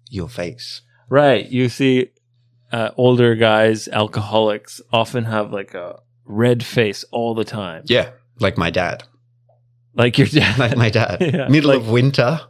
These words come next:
Speaker 1: full sunburn. <laughs> But it's not sunburn. It's wine burn.
Speaker 2: Uh,
Speaker 1: <laughs>
Speaker 2: my dad too.
Speaker 1: Really?
Speaker 2: Yeah, but he didn't get it until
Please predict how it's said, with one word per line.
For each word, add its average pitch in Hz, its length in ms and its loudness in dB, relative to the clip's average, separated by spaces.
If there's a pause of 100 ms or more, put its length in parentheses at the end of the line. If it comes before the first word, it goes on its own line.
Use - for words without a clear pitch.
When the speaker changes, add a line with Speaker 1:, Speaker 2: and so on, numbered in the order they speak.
(100)
Speaker 1:
full 156 280 0
sunburn. 113 760 0 (300)
<laughs> - 260 0
But 92 140 -2
it's - 160 -6
not 104 220 0
sunburn. 85 680 -4 (720)
It's - 140 -8
wine 92 560 -2
burn. 80 520 -8 (280)
Speaker 2:
Uh, 104 500 4 (340)
Speaker 1:
<laughs> - 320 -20
Speaker 2:
my 262 140 0
dad 165 300 2
too. 135 360 2 (160)
Speaker 1:
Really? 107 360 0 (200)
Speaker 2:
Yeah, 147 220 4
but 139 220 2
he 147 140 2
didn't 147 440 -2
get 117 180 0
it 117 280 -2
until 104 840 -4